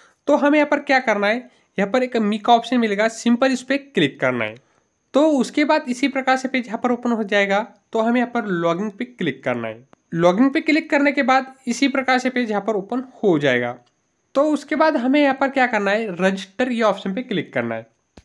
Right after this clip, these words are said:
तो उसके बाद इसी प्रकार से पेज यहाँ पर ओपन हो जाता है। तो फ्रेंड, हमें यहाँ पर क्या करना है, सबसे पहले यहाँ पर हमें, अ, मोबाइल नंबर को एंटर करना है। उसके बाद यहाँ पर पासवर्ड एंटर करना है।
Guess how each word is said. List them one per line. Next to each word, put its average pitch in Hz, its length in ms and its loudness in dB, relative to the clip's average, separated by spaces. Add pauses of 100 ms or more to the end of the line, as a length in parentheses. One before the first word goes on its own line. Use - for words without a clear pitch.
तो 285 100 2
उसके 294 320 -2
बाद 339 220 2
इसी 262 220 0
प्रकार - 300 2
से 247 100 -2
पेज 247 160 0
यहाँ 190 120 -2
पर 208 120 -2
ओपन 220 280 -4 (200)
हो 175 160 2
जाता 123 260 -2
है। 131 140 -14 (520)
तो 277 60 -4
फ्रेंड, 294 180 0
हमें 277 180 2
यहाँ 285 100 2
पर 285 120 -2
क्या 269 140 0
करना 247 240 0
है, 247 80 0
सबसे 247 340 -6
पहले 247 200 0
यहाँ 240 120 0
पर 233 160 -2
हमें, 220 220 -2 (160)
अ, 170 80 -4
मोबाइल 180 360 0
नंबर 220 200 0
को 220 100 -2
एंटर 214 180 -4
करना 190 260 -2
है। 208 220 -6 (560)
उसके 254 240 -4
बाद 285 200 0
यहाँ 277 120 2
पर 285 160 0 (120)
पासवर्ड 226 420 0
एंटर 226 240 -2
करना 202 260 -2
है। 196 160 0